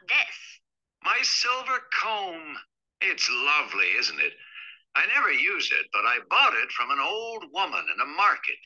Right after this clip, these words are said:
Speaker 2: thirty-five years ago. It wasn't very expensive.
Speaker 1: And where did you get this picture,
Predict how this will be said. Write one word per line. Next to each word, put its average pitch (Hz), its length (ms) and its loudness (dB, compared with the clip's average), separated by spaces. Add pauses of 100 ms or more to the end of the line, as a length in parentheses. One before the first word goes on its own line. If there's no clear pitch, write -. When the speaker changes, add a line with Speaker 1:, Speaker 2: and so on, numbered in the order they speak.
(160)
Speaker 2:
thirty-five 165 840 0
years 98 340 -6
ago. 80 340 -8 (380)
It - 140 -10
wasn't 123 400 0
very 170 280 2
expensive. 202 560 -2 (3500)
Speaker 1:
And 254 120 -2 (100)
where 269 160 4
did 330 160 2
you 262 140 -2
get 220 180 0 (220)
this 440 320 -2
picture, - 420 2